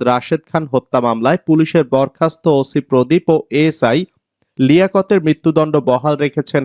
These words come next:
হাইকোর্ট। একই সঙ্গে অন্য ছয় আসামির যাবজ্জীবন কারাদণ্ড বহাল রাখা হয়েছে। রবিবার বিচারপতি মোহাম্মদ মোস্তাফিজুর রহমান ও বিচারপতি মোহাম্মদ সগির হোসেনের বেঞ্চ এই রায় দেন।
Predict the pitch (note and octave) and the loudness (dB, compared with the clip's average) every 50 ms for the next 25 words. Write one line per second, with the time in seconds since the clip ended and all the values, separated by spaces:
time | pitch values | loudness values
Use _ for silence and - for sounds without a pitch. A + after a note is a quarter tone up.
0 | - - B2 A2+ A2 - - C3+ E3 G3+ - - _ _ _ _ _ _ - D3+ | -2 -2 -4 -4 -2 -2 0 0 0 0 -2 -8 _ _ _ _ _ _ -4 -2
1 | D#3 D#3+ D#3 - F#3+ - - F#3+ F3+ F#3 F3+ G#3 F3+ D#3+ E3 E3+ F3 E3+ - - | -2 -2 -2 -4 -6 -2 -2 -2 -2 0 0 0 0 0 0 -2 -4 -6 -6 -4
2 | - E3 D#3+ E3 E3 D#3 D3 - E3+ E3 F3 F#3 D#3+ C#3+ D3 C#3 C3 - C#3+ C#3 | -2 -2 0 0 0 -2 -2 -4 -2 -2 -2 -2 -2 0 0 0 0 0 -4 -4
3 | - C#3 C3+ C3+ C#3 B2+ - - C3 B2 C3 C3+ C3 D3 D3 D3 C#3+ E3+ F#3 D#3 | -4 -4 -2 -2 -4 -4 -2 -2 -2 -2 -2 -2 -2 -2 -2 0 0 0 0 2
4 | C3 B2 A#2 B2+ B2+ B2 - C#3 C3+ - - A#2+ G#2+ - A#2 A2 G2+ - - B2+ | 0 0 0 0 -2 -2 0 -2 -2 -2 -6 -8 -4 -2 -2 0 0 0 0 0
5 | B2+ A#2+ - _ _ _ _ _ _ _ _ _ - C3 C3 D#3 D#3+ F3 F#3 E3+ | 0 0 -2 _ _ _ _ _ _ _ _ _ -2 0 0 2 2 0 0 0
6 | G#3 G#3 E3 D#3+ F3 - - F#3+ F3 - - F#3 F3 - G3 F3 D#3+ D3 D3+ D#3 | 0 0 0 -2 -2 0 0 -2 -2 0 0 -2 0 0 0 0 0 0 0 -2
7 | D3+ - - C3+ C3 - - D3 C3 - C#3 B2 A#2 C3+ A#2+ A2 A#2+ A#2 A2 B2+ | -2 -2 -4 -6 -6 -4 -2 -2 -2 0 -2 -2 0 -2 0 0 0 -2 -2 -2
8 | C3 D3 F3 G3 F3+ C3+ B2+ D3 D3 - - D#3+ D#3+ - E3 E3 - F3 E3 D3+ | -2 -2 -2 -2 -2 -2 -2 -4 -2 0 -2 -2 0 0 -2 0 0 0 -2 -2
9 | C#3 C#3+ C#3+ C#3 C3+ - - - - D3+ C3+ - - E3 D#3+ D#3 E3 D3+ - E3+ | -2 -2 -2 -2 -4 -4 -8 -4 -2 -2 0 0 -2 -2 0 0 -2 -2 -2 -2
10 | D#3 D3 C#3 A#2+ G#2+ - C3 D3 E3 F3 - - B2+ B2 A#2+ A#2+ A2+ A2+ G#2+ G2+ | -2 -2 -2 -2 -2 0 0 0 0 -2 -2 0 0 0 2 0 0 0 0 0
11 | A#2 B2+ D#3 | 0 0 0